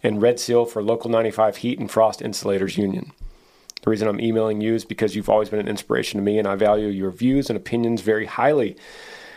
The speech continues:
Just recently got kicked out of my house from my family due to disagreements on certain views. I've been working full-time since I was seventeen, the union and, in the union, and earned my high school diploma while doing so.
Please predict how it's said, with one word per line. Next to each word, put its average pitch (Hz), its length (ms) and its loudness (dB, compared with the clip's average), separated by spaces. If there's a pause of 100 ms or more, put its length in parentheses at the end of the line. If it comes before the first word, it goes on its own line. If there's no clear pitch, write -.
Just 127 220 0
recently 117 560 0 (300)
got 104 240 2
kicked 147 260 -2
out 117 140 4
of 113 60 -4
my 104 160 0
house 104 600 -2 (340)
from 107 220 -2
my 95 160 -2
family 123 440 2
due 107 180 -2
to - 100 -14
disagreements 117 640 0
on 95 100 -2
certain 101 340 0
views. 90 420 -6 (580)
I've 107 100 0
been 98 140 -2
working 101 240 0
full-time 107 440 0
since 101 180 -6
I 101 60 2
was 98 140 -2
seventeen, 104 680 -2 (300)
the 110 100 2
union 123 540 0 (500)
and, 98 560 0 (1000)
in 156 180 4
the 143 60 0
union, 107 480 -2
and 117 160 0
earned 127 260 2
my 107 120 0
high 123 180 2
school 117 180 -2
diploma 104 300 -2
while 95 220 2
doing 95 280 -2
so. - 340 -6